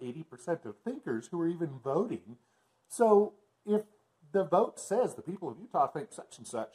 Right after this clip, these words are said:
well, they could be very wrong. So don't always believe what you s-, actually,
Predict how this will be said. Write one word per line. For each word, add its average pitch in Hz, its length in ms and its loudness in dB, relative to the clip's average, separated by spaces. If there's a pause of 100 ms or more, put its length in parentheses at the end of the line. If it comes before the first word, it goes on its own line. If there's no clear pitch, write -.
(140)
well, 196 160 -16
they 359 160 -14
could 330 120 -6
be 277 220 -12
very 285 260 -12
wrong. 262 380 -4 (640)
So 143 160 -4
don't 185 280 -6
always 147 500 -14 (600)
believe 120 380 -8 (100)
what 101 180 -8
you 98 120 -20
s-, - 140 -16 (240)
actually, - 280 -8